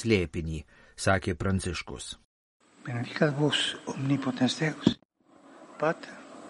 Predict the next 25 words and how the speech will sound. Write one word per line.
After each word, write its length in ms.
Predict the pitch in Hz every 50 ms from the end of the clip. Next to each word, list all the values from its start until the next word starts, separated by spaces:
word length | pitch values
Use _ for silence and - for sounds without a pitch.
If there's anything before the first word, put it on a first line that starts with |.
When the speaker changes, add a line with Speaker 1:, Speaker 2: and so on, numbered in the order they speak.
| - - - - - - -
Speaker 2:
Filius, 580 | - - 156 151 143 139 - - - - - - - - - - - -
et 80 | - -
Spiritus 560 | - - - 147 143 131 - 120 120 - -
Sanctus. 480 | 147 147 135 127 - - - - - - - - - - - - - -
Amen. 380 | - 156 135 120 101 104 95 - - - - - - - -
Speaker 1:
Po 260 | 120 123 123 123 117 -
kartu 320 | - 113 101 - - 110
su 140 | - - 101
piligrimais 640 | 98 104 98 101 101 110 117 110 104 101 95 - -
ir 80 | 98 101
romiečiais 540 | 98 101 104 107 101 - 101 92 - -
kalbėtos 580 | - 101 90 85 104 104 98 104 95 87 - - - _ _ _ _ - _ _ -
Viešpaties 560 | 98 104 101 - - 107 98 - 98 92 -
angelo 380 | 107 104 107 98 95 95 95 92
maldos, 560 | 90 90 90 90 90 113 120 139 139 - - - - - - - - _ _
popiežius 480 | - 120 110 127 123 107 113 117 104 101
dar 220 | 110 117 117 110 107
kartą 360 | - 120 110 107 - 117 101
patikino, 600 | - 107 101 - 139 120 - 127 107 101 95 92
kad 200 | - - 95 -
jis 280 | 107 107 107 - - - - _ _ _ _ _ _ _ _ _ _
yra 440 | - 110 110 104 110 107 101 95 - _ - -
artimas 840 | - 113 120 120 117 107 - 117 101 95 90 85 - - - - - - - _ _ - - - _ - - - _ -
nuo 160 | 113 117 117 110
gaisrų 420 | 120 117 107 - - 110 123